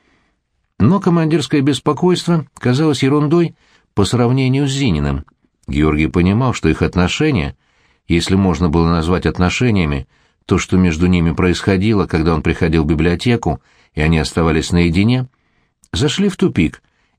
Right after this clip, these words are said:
из которого есть только один выход — расстаться как можно скорее. Он обрадовался, когда их роту неожиданно вывезли на полевые учения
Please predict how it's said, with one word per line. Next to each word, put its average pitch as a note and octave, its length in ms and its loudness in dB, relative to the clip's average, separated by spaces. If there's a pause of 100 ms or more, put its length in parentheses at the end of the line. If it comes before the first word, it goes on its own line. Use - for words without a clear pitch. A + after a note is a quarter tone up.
из F#2+ 180 0
которого A#2 320 0
есть A#2+ 260 0
только C3 280 0
один B2+ 280 0
выход — D2+ 420 -2 (340)
расстаться F#2+ 580 -2
как D#2+ 160 -2
можно D#2+ 320 2
скорее. D#2 480 -2 (960)
Он D3+ 180 2
обрадовался, G2+ 720 0
когда F2 260 0
их F#2 140 -2
роту A2+ 420 0 (300)
неожиданно E2+ 640 0
вывезли E2+ 400 0
на D#2+ 140 0
полевые E2+ 340 2
учения F#2+ 580 0